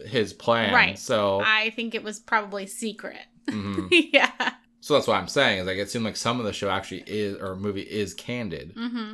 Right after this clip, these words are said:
Speaker 1: But then other things, I'm like, "Well, I mean, it's probably was staged, right?" Like, do
Speaker 2: Right.
Speaker 1: you think the police officer scene in the, the trailer was staged?
Speaker 2: Probably.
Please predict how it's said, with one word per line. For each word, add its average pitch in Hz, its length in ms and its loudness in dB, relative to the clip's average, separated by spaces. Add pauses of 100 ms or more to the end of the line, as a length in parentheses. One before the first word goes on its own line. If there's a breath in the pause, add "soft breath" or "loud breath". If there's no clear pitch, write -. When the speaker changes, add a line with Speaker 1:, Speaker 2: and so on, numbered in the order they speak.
(640)
Speaker 1:
But 120 100 0
then 117 140 4
other 123 180 6
things, 110 240 0
I'm 101 140 0
like, 104 140 0
"Well, 147 360 6
I 131 100 4
mean, 123 180 -2
it's 120 160 -2
probably 117 320 6
was 87 100 -4
staged, 80 600 -4
right?" 107 460 0
Like, 101 140 -4
do 117 40 -2
Speaker 2:
Right. 101 120 2
Speaker 1:
you 98 120 0
think 113 80 -6
the 107 80 -2
police 107 320 -4
officer 113 540 0
scene 107 440 -4
in 107 120 -2
the, 104 340 -4
the 101 160 -4
trailer 104 440 2
was 104 240 0
staged? 110 720 -2 (1120 soft breath)
Speaker 2:
Probably. - 640 0